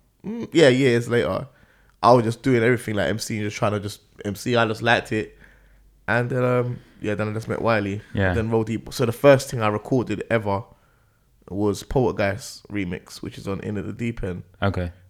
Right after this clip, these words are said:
Speaker 1: But, but it was a lyric I wrote, but it was the first time, time I recorded it, and the second thing was When I'm Here.
Speaker 2: Yeah, yeah, yeah.
Speaker 1: So yeah, it was mad.
Speaker 2: 'Cause I remember in Target's book reading this bit about when you first kind of show up at the studio, and I think, like, Wiley wasn't there or whatever,
Speaker 1: <laughs>
Speaker 2: and
Speaker 1: No.
Speaker 2: you were, you're just there. Like, how,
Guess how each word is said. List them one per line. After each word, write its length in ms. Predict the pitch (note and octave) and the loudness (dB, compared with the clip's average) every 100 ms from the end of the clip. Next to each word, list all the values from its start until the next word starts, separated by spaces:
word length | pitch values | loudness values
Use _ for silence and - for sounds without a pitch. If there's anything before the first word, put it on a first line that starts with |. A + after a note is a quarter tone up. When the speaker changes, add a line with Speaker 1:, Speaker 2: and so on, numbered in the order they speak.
| - | -6
Speaker 1:
But, 220 | A#2+ - | -4 -2
but 140 | - - | 2 4
it 20 | |
was 140 | B2+ | 6
a 60 | C3+ | 6
lyric 260 | C#3+ B2+ | 6 6
I 60 | A#2 | 4
wrote, 320 | A#2 B2+ - | 4 4 4
but 80 | F#2 | 0
it 40 | |
was 80 | F#2+ | -2
the 60 | G2+ | -2
first 220 | B2+ A#2+ | -2 0
time, 240 | A2+ G2 D2 | 0 -2 -2
time 220 | - G#2+ | -2 0
I 60 | G2 | 0
recorded 420 | F2 - G#2+ G#2 | -2 -2 -4 -4
it, 80 | F#2+ | -4
and 80 | |
the 80 | F#2+ | -6
second 340 | - A2+ G#2 G2 | -6 -6 -8 -8
thing 180 | G2 | -4
was 120 | G2+ G2+ | -4 -2
When 140 | G2 | -2
I'm 100 | G#2 | -2
Here. 220 | F#2+ F2+ - _ - | -6 -8 -14 _ 0
Speaker 2:
Yeah, 100 | G2 | 2
yeah, 220 | F#2+ F#2 F2+ | 4 2 0
yeah. 60 | |
Speaker 1:
So 200 | F2 F#2 | 0 0
yeah, 200 | F#2 G2 D#2+ - | 2 0 -2 -6
it 60 | - | -12
was 160 | G2+ | -8
mad. 260 | A2+ G#2+ - - _ _ _ _ - | -4 -4 -4 -14 _ _ _ _ 2
Speaker 2:
'Cause 140 | G#2+ | 6
I 40 | |
remember 360 | A2+ A#2+ A#2+ A2 | 8 8 8 8
in 160 | G#2+ G2 | 8 6
Target's 440 | - G#2+ F#2+ F#2 | 6 4 6 0
book 280 | - G#2 - | 0 0 0
reading 380 | F#2+ G2 F#2+ F#2+ | 0 0 2 4
this 200 | F#2 - - _ | 2 -2 -10 _
bit 160 | G2+ F2 | 4 4
about 420 | F2+ F#2+ E2+ C2+ | 4 6 6 2
when 240 | F#2 F#2 | 0 2
you 220 | F2+ F#2 E2+ | 2 2 0
first 380 | - F2+ E2+ | 0 0 0
kind 160 | - F#2 | -2 0
of 80 | E2+ | 0
show 240 | - F#2 | 2 2
up 140 | F2 F2+ | 2 0
at 80 | |
the 80 | D#2+ | -4
studio, 380 | - - F2+ F2+ | -4 -2 0 2
and 100 | F2 | 2
I 40 | F2 | 2
think, 340 | G2+ F#2+ - - - - - - - | 0 -2 -2 -12 -20 -20 -20 -20 -4
like, 320 | F#2 F2+ - | 2 2 0
Wiley 460 | F#2 G2 G2+ G2+ G2 | 0 6 6 6 4
wasn't 420 | G2 F#2+ F2+ E2+ | 4 2 0 2
there 280 | G2 F#2+ F#2+ | 4 6 6
or 80 | |
whatever, 380 | F#2+ F#2 F#2+ F#2 | 6 6 6 6
Speaker 1:
<laughs> 140 | F#2 F#2 | 6 6
Speaker 2:
and 100 | G2 | 6
Speaker 1:
No. 60 | |
Speaker 2:
you 100 | G2+ | 6
were, 60 | G2+ | 4
you're 300 | F#2+ G#2 G2+ | 4 4 4
just 280 | F#2+ F2+ - | 4 -2 0
there. 240 | F#2+ F#2+ | 4 4
Like, 200 | F#2 D#2+ | 4 0
how, 360 | F#2 A2 A2 | 4 6 6